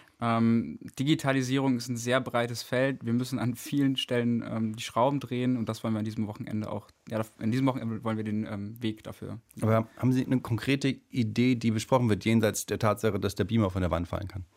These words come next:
Speaker 1: Ja, also wir haben ja auch, äh, vom Bund, ähm, wurden jetzt fünfhundert Millionen bereitgestellt. Das ist sehr gut und das begrüßen wir auch. Ähm, es gibt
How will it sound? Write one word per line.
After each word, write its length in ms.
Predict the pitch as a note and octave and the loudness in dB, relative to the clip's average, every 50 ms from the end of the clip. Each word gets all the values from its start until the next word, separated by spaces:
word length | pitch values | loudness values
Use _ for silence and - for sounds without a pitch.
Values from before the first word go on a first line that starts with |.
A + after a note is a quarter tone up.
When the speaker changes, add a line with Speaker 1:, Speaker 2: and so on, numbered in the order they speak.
| _ - - | _ -6 0
Speaker 1:
Ja, 140 | A2+ A#2+ | 2 4
also 180 | B2+ B2+ A#2+ A#2 | 4 4 2 0
wir 80 | A#2 A#2 | 0 2
haben 140 | B2 B2+ | 4 4
ja 120 | B2+ A#2+ A#2 | 4 4 4
auch, 220 | A2 A#2 - - | 2 -2 -4 -4
äh, 160 | - A2+ A2+ | -4 -2 -2
vom 220 | A2 - A#2+ A2+ A2 | 0 2 0 2 4
Bund, 340 | B2 C3+ D#3 D#3+ D3 - - | 4 4 4 2 0 -2 -4
ähm, 300 | B2 B2 A#2+ B2 A#2 A2+ | -4 -2 0 0 0 0
wurden 140 | A#2 A2+ A#2 | 0 0 0
jetzt 160 | A2+ A2+ - | 0 -2 -2
fünfhundert 340 | - C3+ B2+ C3+ B2+ A#2+ A#2+ | -2 -2 0 0 0 0 0
Millionen 340 | A#2+ A2 A#2 C3 D3+ D#3 C#3 | 0 0 0 0 0 0 0
bereitgestellt. 680 | C3+ - B2+ C3 C3 - C#3 - - - B2+ B2+ A#2+ A#2 | -2 -2 -2 -2 -2 -6 -10 -8 -4 -2 0 0 0 -2
Das 80 | A2+ | -6
ist 240 | A#2+ A#2 - - - | -6 -8 -8 -10 -8
sehr 180 | C#3 B2 A#2 A2+ | -4 -4 -4 -2
gut 220 | A#2 B2+ D3+ D3+ | -2 -2 -2 -2
und 80 | C3+ A#2 | -2 -4
das 80 | A2+ | -4
begrüßen 480 | - - A#2 - - C#3 D#3 D3+ - D3 | -6 -10 -10 -4 -4 -4 -2 -2 -4 -4
wir 160 | C#3+ C3 - | -4 -2 0
auch. 240 | B2+ B2+ C3 C3+ - - - - - - - - - _ _ - | 0 0 0 -2 -4 -10 -18 -20 -20 -20 -20 -20 -20 _ _ -2
Ähm, 640 | A2+ A2+ A#2 A#2 A#2 A#2+ A#2 A#2 A#2 A#2+ - - - _ _ _ _ _ _ _ _ _ - - - _ | 0 2 4 4 4 4 6 6 4 4 2 -2 -10 _ _ _ _ _ _ _ _ _ -20 -20 -10 _
es 180 | A#2 - - | -8 -8 -4
gibt 300 | - C#3+ C#3+ C#3 - - | -2 -2 -2 -2 -4 -12